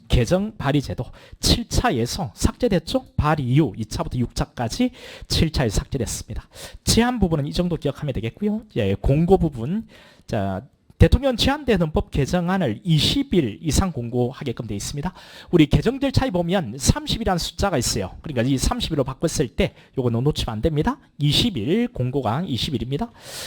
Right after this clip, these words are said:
공고가 이십 일. 음. 뭐, 혹, 이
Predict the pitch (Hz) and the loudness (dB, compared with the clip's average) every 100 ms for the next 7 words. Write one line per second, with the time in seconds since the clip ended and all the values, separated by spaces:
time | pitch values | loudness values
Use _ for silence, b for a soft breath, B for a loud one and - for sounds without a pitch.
0 | B - 113 113 131 95 101 - - 175 | B -4 -2 0 0 0 -2 -4 -2 -2
1 | 233 - 123 87 - - _ _ _ _ | -2 -6 -10 -8 -10 -12 _ _ _ _
2 | _ - _ _ _ - b b b b | _ -20 _ _ _ -20 b b b b
3 | b _ 233 185 202 294 294 _ _ B | b _ 6 6 0 -4 -4 _ _ B
4 | B - - _ _ - 262 | B -12 -12 _ _ -4 0